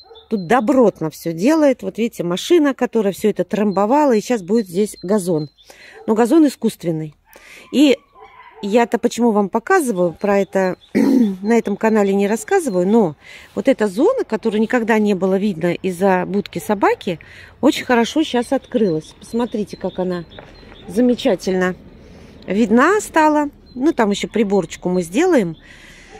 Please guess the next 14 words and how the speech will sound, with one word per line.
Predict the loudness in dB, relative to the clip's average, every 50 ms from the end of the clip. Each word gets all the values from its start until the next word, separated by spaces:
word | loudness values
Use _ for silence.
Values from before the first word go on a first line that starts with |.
| -20 -20 -20 -20 -20 -20 -20 -20 -20 -20 -16 -14
Ещё | -8 -6 -4 0
даже | 0 0 0 0
туда | -4 -2 0 2 2 2 0 -4 -12 -18 -20 -20 -18 -4 -4
честно | -4 -2 0 -2
говоря, | 0 0 2 2 2 2
руки | 2 0 -2 -2 -2 -2
не | 0 0
дошли. | 0 0 -2 -2 -4 -4 -2
Может | 0 0 -2 0
быть, | -4 -2 0
даже | 0 0 0 -2
что-то | -4 -4 -6 -4 -2 -2
ещё | -2 -2 -4 -6
посажу. | -6 -6 -8 -6 -4 -4 -4 -6 -8 -14